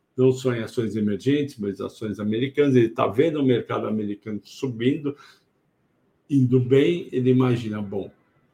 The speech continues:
então eu acho que vai bem também, pode ir bem emergente."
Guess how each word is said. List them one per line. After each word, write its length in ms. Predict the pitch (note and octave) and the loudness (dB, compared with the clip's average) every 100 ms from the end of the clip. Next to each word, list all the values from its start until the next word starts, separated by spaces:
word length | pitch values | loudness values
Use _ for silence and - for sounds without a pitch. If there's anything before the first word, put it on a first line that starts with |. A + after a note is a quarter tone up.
| - | -14
então 320 | G#2 A2+ A2+ | -10 -8 -4
eu 240 | A#2+ B2 | -2 0
acho 300 | G#2+ G#2 - | -2 -6 -12
que 80 | B2+ | -10
vai 200 | B2+ C3+ | -2 0
bem 320 | C3 A2+ A#2+ | 2 0 0
também, 480 | A#2+ C#3+ C3 A2+ A2+ | -2 -2 0 0 -2
pode 360 | - A#2+ A#2 B2+ | -2 -4 0 -2
ir 40 | |
bem 260 | B2 A#2+ B2+ | 0 4 4
emergente." 640 | D3 D#3+ - A2+ F#2+ | 2 -2 -6 -6 -6